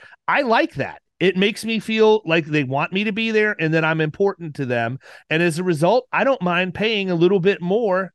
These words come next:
to stay at that brand because I'm at the point in my life where I appreciate those things and I feel like I work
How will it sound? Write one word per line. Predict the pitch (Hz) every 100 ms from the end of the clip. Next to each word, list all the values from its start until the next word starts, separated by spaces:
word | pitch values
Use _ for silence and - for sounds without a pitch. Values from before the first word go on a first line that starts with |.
| -
to |
stay | 170 208 196
at | 196
that | 175 180 160
brand | 185 202 175 170 - - -
because | 160 180 160 -
I'm | 156 190
at | 165
the |
point | 175 160 175
in | 160
my | 175
life | 185 151 202
where | 180
I | 165
appreciate | 190 190 175 170 - - 175 160
those | 165 156
things | - 143 214
and | 190
I | 175
feel | 170 180
like | 170 170
I | 170
work | 165 185 -